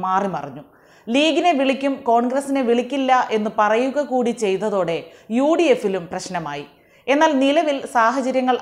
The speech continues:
ആകെ മാറി മറിഞ്ഞിട്ടുണ്ട്. യു ഡി എഫിൽ നിന്ന് വലിയ സമ്മർദ്ദം ലീഗിനുണ്ട്. ഇതുകൂടി പരിഗണിച്ച് ഇന്ന് കോഴിക്കോട് നടക്കുന്ന സംസ്ഥാന നേതൃയോഗത്തിൽ പങ്കാളിത്തം സംബന്ധിച്ച് അന്തിമ തീരുമാനമെടുക്കും. വിഷയം രാഷ്ട്രീയ വിവാദമായ സാഹചര്യത്തിൽ സി പി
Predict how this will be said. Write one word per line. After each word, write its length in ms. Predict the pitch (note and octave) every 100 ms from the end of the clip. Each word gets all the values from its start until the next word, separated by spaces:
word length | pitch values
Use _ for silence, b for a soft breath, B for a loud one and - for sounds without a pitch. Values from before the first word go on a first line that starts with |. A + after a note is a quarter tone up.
| G3+
ആകെ 200 | A3 B3+ A3
മാറി 240 | G3+ A#3 C4+ G3
മറിഞ്ഞിട്ടുണ്ട്. 540 | F3+ F#3+ E3+ C#3+ C#3+ - b b G#3
യു 100 | B3+ C#4
ഡി 80 | D#4
എഫിൽ 200 | D#4+ D#4 C#4+
നിന്ന് 220 | C4+ C4 A#3 A3
വലിയ 260 | A3+ C4 C#4
സമ്മർദ്ദം 420 | A#3 G#3+ A#3+ G#3 E3+ F3
ലീഗിനുണ്ട്. 540 | G3+ G#3 F#3+ D#3+ C#3+ - b b b C4
ഇതുകൂടി 320 | D#4+ F4 F4 -
പരിഗണിച്ച് 520 | A#3 B3 A#3+ G#3+ G#3 F3+
ഇന്ന് 160 | G#3+ A3+ A3+
കോഴിക്കോട് 440 | A3 A3+ A#3+ C#4 C4
നടക്കുന്ന 320 | B3 A#3 G#3+ A3 G3+
സംസ്ഥാന 420 | G#3+ G#3 - C4 C4
നേതൃയോഗത്തിൽ 640 | A#3 A3 G#3+ G#3 G3 G3 A3 -
പങ്കാളിത്തം 560 | A3 A#3 C4 C4+ C4+ B3+ B3
സംബന്ധിച്ച് 460 | A3 G#3 G3 F#3+ - B B G#3
അന്തിമ 320 | A#3 B3 C4+ G3
തീരുമാനമെടുക്കും. 680 | F3+ F#3 F#3 F3+ D3+ D3 D3 - _ b b A3
വിഷയം 380 | D4 F4 F4 D4
രാഷ്ട്രീയ 420 | B3+ B3+ B3+ D#4 D#4
വിവാദമായ 500 | B3 A#3 A#3+ A#3+ A#3 A3+ A3+
സാഹചര്യത്തിൽ 600 | G3+ A3 G#3+ G3+ F3+ D#3 B B -
സി 100 | - C4+
പി 80 | C#4